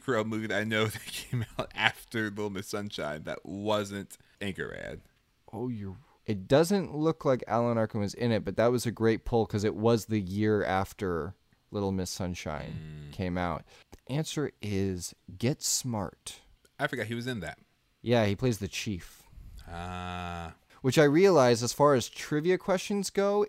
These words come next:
Speaker 2: is a pretty rough answer to get wrong. It's like, "What's the answer?" "Get Smart." You didn't have to be mean about it. Just tell me the answer. First
Speaker 1: Oh.
Speaker 2: base.
Speaker 1: <laughs>
Speaker 2: All right.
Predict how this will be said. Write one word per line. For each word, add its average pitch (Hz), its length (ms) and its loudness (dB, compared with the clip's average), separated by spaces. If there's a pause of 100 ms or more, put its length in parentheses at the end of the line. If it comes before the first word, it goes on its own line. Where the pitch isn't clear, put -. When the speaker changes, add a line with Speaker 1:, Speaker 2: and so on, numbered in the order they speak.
Speaker 2:
is 139 160 4
a 135 100 8
pretty 202 380 2
rough 123 560 6
answer 104 600 -4 (300)
to 110 100 -6
get 98 300 -2
wrong. 82 420 -4 (300)
It's 107 80 -6
like, 104 140 -2
"What's 127 200 4
the 147 100 0
answer?" 156 320 0
"Get 117 380 0
Smart." 107 440 2 (100)
You 120 100 0
didn't 127 220 4
have 120 180 2
to 127 80 -2
be 113 140 2
mean 110 200 2
about 85 300 -2
it. - 300 2
Just - 200 2
tell 120 180 2
me 113 120 0
the 98 180 -2
answer. 98 540 -6 (960)
First 294 300 6
Speaker 1:
Oh. 208 60 4
Speaker 2:
base. 170 600 6 (300)
Speaker 1:
<laughs> - 360 0
Speaker 2:
All 120 120 2
right. 95 160 0